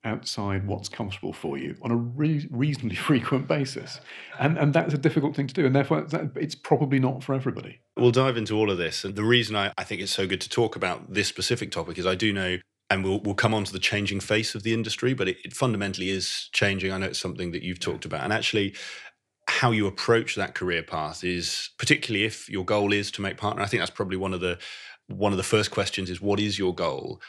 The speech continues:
Speaker 2: But actually, you mentioned there learning. How should people balance the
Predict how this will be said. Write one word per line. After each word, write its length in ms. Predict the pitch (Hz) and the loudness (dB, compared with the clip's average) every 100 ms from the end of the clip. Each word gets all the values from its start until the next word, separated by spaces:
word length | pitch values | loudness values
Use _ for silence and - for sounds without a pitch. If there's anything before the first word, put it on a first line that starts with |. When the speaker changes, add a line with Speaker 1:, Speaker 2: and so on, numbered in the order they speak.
| - - _ | -20 -20 _
Speaker 2:
But 140 | 117 | 6
actually, 540 | 147 - - 156 131 - _ - | 6 4 0 0 -2 -6 _ 2
you 120 | 135 | 4
mentioned 380 | 151 156 131 117 | 6 4 0 0
there 140 | 107 | 0
learning. 640 | 101 107 104 90 65 67 - - - _ _ _ - | 2 2 2 -2 -4 -8 -14 -20 -20 _ _ _ -6
How 260 | - 233 | 0 0
should 240 | 226 165 147 | 2 0 0
people 240 | 127 123 | 0 0
balance 560 | 98 110 107 104 98 - | 2 2 2 0 -2 -2
the 420 | 101 98 95 | 0 2 0